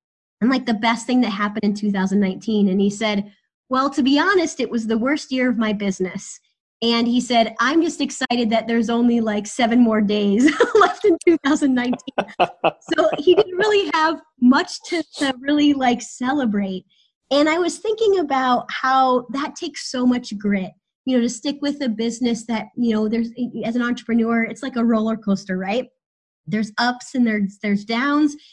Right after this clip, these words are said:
Speaker 1: And really the psychology is so important as a business leader and as a business owner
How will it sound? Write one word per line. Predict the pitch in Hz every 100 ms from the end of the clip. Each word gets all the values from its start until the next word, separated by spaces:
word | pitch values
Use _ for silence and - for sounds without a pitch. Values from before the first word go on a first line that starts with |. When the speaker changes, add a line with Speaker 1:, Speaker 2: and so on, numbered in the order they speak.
| _ -
Speaker 1:
And | 240 254
really | 285 320 302
the | 262
psychology | - 240 208 - 269 277 233 226
is | 208 -
so | 233
important | 226 226 214 254 254
as | 208
a | 208
business | 196 208 208 -
leader | 214 233 277
and | 269
as | 214 196
a |
business | 196 208 196 185 -
owner | 202 254 330